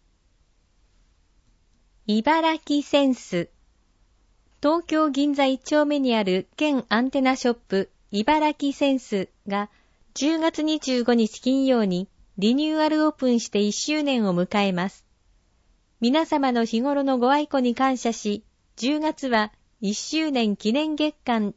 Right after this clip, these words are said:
として様々なイベントを開催します。ぜひご来店ください。十月二十五日金曜、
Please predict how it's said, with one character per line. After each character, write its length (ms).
と 140
し 140
て 240
様 320
々 220
な 140
イ 100
ベ 140
ン 80
ト 140
を 40
開 200
催 260
し 160
ま 160
す。 160
ぜ 160
ひ 180
ご 140
来 180
店 240
く 80
だ 140
さ 180
い。 140
十 260
月 280
二 180
十 240
五 140
日 260
金 300
曜、 380